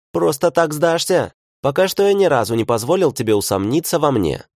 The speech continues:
Выбирай, или танец, или все наши старания коту под хвост. Только помни, больше тебе к Милле не прикоснуться и пальцем». Гремлин сомневался. Гормоны играли.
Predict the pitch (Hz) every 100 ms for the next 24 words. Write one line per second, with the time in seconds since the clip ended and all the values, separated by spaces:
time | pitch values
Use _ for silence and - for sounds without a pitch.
0 | _ _ - 120 107 101 76 - - 160
1 | 127 147 175 180 - - 175 196 - 175
2 | 156 147 139 143 165 170 156 160 156 143
3 | 135 151 113 - _ _ 90 80 80 -
4 | 135 107 82 71 73 123 143 160 143 139
5 | 139 127 143 147 143 147 147 143 131 110
6 | 120 - 131 135 101 80 87 80 - _
7 | - 78 78 92 107 110 - 113 110 101
8 | 73 - - - - - 78 80 76 76
9 | 76 73 73 69 78 73 67 67